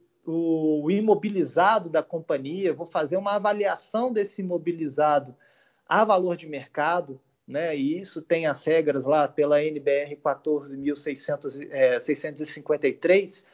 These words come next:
fala como avaliar esses ativos imobilizados. Vou fazer a avaliação dos ativos intangíveis da empresa, então, de acordo com o C P C, é, zero quatro R um, eu vou analisar,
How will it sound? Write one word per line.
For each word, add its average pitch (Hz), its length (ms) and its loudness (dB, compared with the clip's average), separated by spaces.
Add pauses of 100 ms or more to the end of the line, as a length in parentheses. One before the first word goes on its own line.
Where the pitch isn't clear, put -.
(200)
fala 165 280 4
como 220 460 4
avaliar 151 580 0
esses 143 280 -8
ativos 135 580 -8
imobilizados. 131 1120 -2 (440)
Vou 190 220 -2
fazer 202 880 -4
a 170 160 -6
avaliação 190 580 -6
dos 190 160 -12
ativos 180 540 -8
intangíveis 208 960 -2
da 147 160 0
empresa, 139 540 -4
então, 151 240 -10
de 160 80 -2
acordo 160 420 -2
com 160 140 -16
o - 20 -14
C - 160 -10
P 143 160 -6
C, 151 440 2 (220)
é, 139 320 6
zero 143 300 2
quatro 156 540 0
R 139 360 -4
um, 185 240 -6 (140)
eu 139 160 2
vou 156 360 2
analisar, 156 960 0